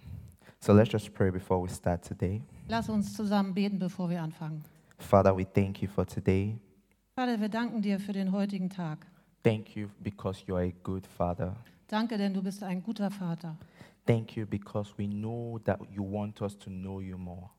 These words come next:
Speaker 2: Danke, Vater, denn du möchtest, dass wir dich besser kennenlernen.
Speaker 1: Even as we look into your word today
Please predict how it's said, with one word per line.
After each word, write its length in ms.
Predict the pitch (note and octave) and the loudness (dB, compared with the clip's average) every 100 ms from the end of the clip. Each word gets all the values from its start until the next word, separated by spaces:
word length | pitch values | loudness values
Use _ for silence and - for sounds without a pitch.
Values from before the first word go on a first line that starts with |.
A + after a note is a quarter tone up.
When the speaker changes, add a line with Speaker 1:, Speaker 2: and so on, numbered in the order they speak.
| - - - - | -18 2 2 4
Speaker 2:
Danke, 280 | G#3+ A#3 A#3+ | -2 0 -2
Vater, 440 | - G#3+ G#3 G3+ | 0 0 0 0
denn 360 | F#3 G3+ G3+ G#3 F3+ | 0 2 2 0 -4
du 220 | G#3+ B3+ | 0 0
möchtest, 500 | A#3 A3 G3+ G3+ G3+ | 0 0 -2 -6 -4
dass 180 | G3 G3+ | -6 -4
wir 80 | |
dich 280 | F#3+ G3 G3 | -4 -4 -4
besser 280 | G3+ G3+ G3+ | -4 -4 -4
kennenlernen. 560 | G3 F#3+ F3 D#3 D3+ D#3+ - - - _ - | -4 -2 -2 -2 -6 -8 -10 -20 -20 _ 6
Speaker 1:
Even 240 | A#2 A2+ | 8 10
as 180 | G#2 G2+ | 8 10
we 80 | G2+ | 10
look 320 | G2+ G#2+ G#2 | 12 10 6
into 260 | G#2+ G2+ G#2 | 2 4 4
your 240 | G2 F#2+ | 6 6
word 380 | G2 G2 G2 - | 8 6 6 2
today 460 | G#2 - F#2+ A2+ | -2 2 2 2